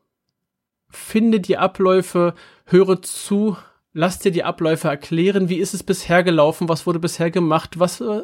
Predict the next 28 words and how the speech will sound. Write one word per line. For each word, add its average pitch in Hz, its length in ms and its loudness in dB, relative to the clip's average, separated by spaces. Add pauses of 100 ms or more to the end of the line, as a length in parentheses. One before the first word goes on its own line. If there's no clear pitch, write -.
was 196 180 -4
war 214 160 2
gut, 190 400 -2
was 165 220 -2
war 170 120 0
schlecht. 156 540 -2 (460)
Sammle 175 440 4
Informationen 147 1000 0 (500)
und 143 180 -4
führe 175 600 2
Gespräche. 143 720 0 (240)
Hatte 131 180 -10
ich 110 80 -8
schon. 113 240 -14 (100)
Genau, 120 300 -4
führe 190 260 4
Gespräche. 127 540 -6 (540)
Äh, - 240 -12 (280)
anders 220 280 2
geht's 226 200 2
gar - 120 -4
nicht. 123 220 -14
Führe 247 260 -2
Gespräche. 170 560 0 (640)
Lerne 208 400 4
deine 185 240 4
Mitarbeiter 170 640 2
kennen. 117 440 -10